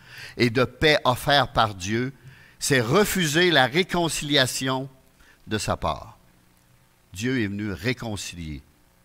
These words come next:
mais là, c'est refuser la réconciliation. Deux Corinthiens cinq dix-huit. Tout cela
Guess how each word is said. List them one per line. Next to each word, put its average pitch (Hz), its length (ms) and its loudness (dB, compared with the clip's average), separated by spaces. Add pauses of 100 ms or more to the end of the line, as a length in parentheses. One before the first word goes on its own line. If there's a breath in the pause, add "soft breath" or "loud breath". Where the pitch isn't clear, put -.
(520)
mais 87 120 -12
là, 95 120 -6
c'est 90 220 -8
refuser 90 560 -8
la 69 120 -12
réconciliation. - 880 -18 (2000 soft breath)
Deux 104 180 -8
Corinthiens 98 500 -4
cinq 92 320 -8
dix-huit. 98 680 -12 (2750 loud breath)
Tout 135 140 -4
cela 123 480 -2